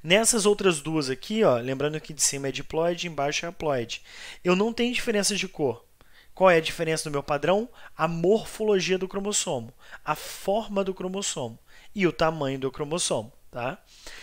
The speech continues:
Como é que eu vou determinar essa morfologia do cromossomo? De acordo com a posição do centrômero, beleza? Eu tenho uma outra aula que a gente vai falar sobre isso,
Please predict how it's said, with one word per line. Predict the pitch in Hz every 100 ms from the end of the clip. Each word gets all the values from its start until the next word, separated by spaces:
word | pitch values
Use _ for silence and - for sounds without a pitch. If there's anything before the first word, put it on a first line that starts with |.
| - - _ _
Como | 180 175
é | 190
que | 240
eu |
vou | 202
determinar | 190 196 190 180 185
essa | 190 196
morfologia | 185 - 190 175
do | 165
cromossomo? | 175 175 175 - 139 113 - - - - - - _
De | 160 170
acordo | 160 170 160
com | 175
a |
posição | 170 165 156 - 190
do | 185 185 262 - -
centrômero, | - - 208 214 180 113 107 120 - - - - -
beleza? | 120 127 175 190 127 - _ - _ - - - - - - -
Eu | 147
tenho | 165 180
uma | 170
outra | 165 220 247 220
aula | 180 180 180
que | 185
a |
gente | 165 156
vai | 165
falar | - 147
sobre | 151 160 156
isso, | 170 160 202 - -